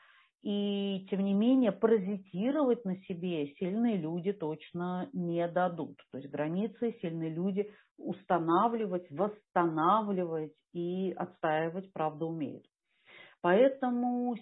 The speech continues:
сильная женщина или мужчина никогда не скажет: "Как же я устала" или "Устал быть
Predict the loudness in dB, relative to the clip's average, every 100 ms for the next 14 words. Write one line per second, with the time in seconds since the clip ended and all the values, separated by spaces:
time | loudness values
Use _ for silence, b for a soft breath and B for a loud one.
0 | -2 -2 -2 -4 0 0 -2 -6 -4 -4
1 | -4 -6 -4 -2 0 2 2 2 2 2
2 | 4 4 2 -4 -10 -4 0 2 0 -2
3 | -8 -10 _ 0 2 2 -2 -4 -2 2
4 | 4 4 2 0 -4 _ -2 2 4 4
5 | 4 2 -2 -6 -12 _ 0 2 2 -2
6 | -8